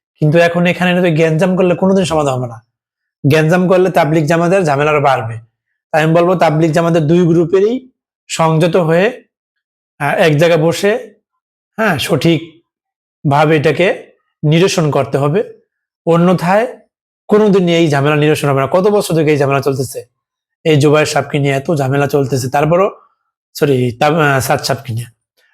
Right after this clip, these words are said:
সাদ সাহেব জিনিসটা কিন্তু ঠিক করতে পারে চাইলে, খুব ইজিলি করতে পারে। সাদ সাহেবের যারা অনুসারী আছে তাদেরকে সে অনুমোদন দিক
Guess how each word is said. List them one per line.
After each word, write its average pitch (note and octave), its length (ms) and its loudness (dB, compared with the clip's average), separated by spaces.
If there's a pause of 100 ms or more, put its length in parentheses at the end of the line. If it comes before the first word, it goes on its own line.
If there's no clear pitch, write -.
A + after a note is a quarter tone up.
(180)
সাদ E3+ 180 2
সাহেব G#3+ 280 0
জিনিসটা G3+ 380 0
কিন্তু G3 200 0
ঠিক E3+ 240 -2
করতে D#3+ 200 0
পারে C#3+ 140 0
চাইলে, C3+ 280 0
খুব G3 300 0
ইজিলি E3 280 0
করতে C#3 240 -6
পারে। B2 260 -10 (520)
সাদ D#3+ 160 2
সাহেবের F#3+ 300 0
যারা F#3+ 140 2
অনুসারী G3 380 0
আছে D#3 160 0
তাদেরকে E3+ 280 0
সে G3+ 140 0
অনুমোদন G3 600 2
দিক D#3 300 -2